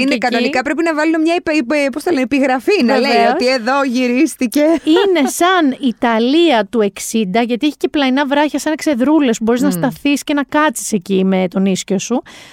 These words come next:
Speaker 2: Αλλά, ρε παιδί μου, είναι, τα νερά μέσα είναι, εντάξει, αντίο, είναι, μοιάζουν με τη Σαμπέλου.
Speaker 1: Μμμ.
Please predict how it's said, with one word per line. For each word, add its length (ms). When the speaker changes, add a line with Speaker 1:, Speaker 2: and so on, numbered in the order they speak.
Speaker 2:
Αλλά, 240
ρε 60
παιδί 280
μου, 100
είναι, 180
τα 120
νερά 300
μέσα 320
είναι, 160
εντάξει, 520
αντίο, 320
είναι, 180
μοιάζουν 420
με 80
τη 60
Σαμπέλου. 600
Speaker 1:
Μμμ. 260